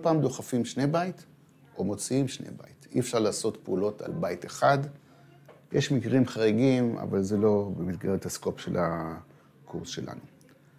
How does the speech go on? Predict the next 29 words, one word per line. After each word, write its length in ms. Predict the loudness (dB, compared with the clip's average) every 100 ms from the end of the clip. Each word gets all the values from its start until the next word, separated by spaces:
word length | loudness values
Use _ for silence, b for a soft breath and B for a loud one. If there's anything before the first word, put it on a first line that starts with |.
| b b b b b b
והרעיון 840 | -2 2 6 10 10 10 10 8 4 -2
של 200 | -4 -4
דחיפה 380 | -4 -6 2
למחסנית 640 | 2 4 2 0 0 0 -2
הוא 80 | -6
ככה. 300 | -6 -8 -16 -20 -20 _ -20 -20 _ _ _ _ _ -2
Last 280 | 2 2 6
in, 280 | 4 6 2
first 260 | 0 0
out, 300 | 0 0 2
יש 100 | 0
כאן 140 | 2 0
איזושהי 340 | 0 0 2 2
אילוסטרציה 580 | 2 -2 4 4 4 -2
קטנה 280 | -2 -4
של 200 | -6 -6
מחסנית, 600 | -6 -6 -8 0 0 0
אנחנו 140 | -8 -12
עושים 260 | -2 -2
פוש 300 | 0 0 0
אחד, 320 | -4 4 6 6 0 B B B B B
אז 60 | 0
שימו 240 | 4 8
לב 180 | 10 8
שהאחד 480 | 8 6 8 6 8
הזה 180 | 6
באמת 320 | 4 2 -2 -6
נכנס 600 | 0 4 4 2 -6 -12 -20 -20 -20 -20 -20 -20 -20 _ -20 _ -8
למטה. 420 | -4 -4 -6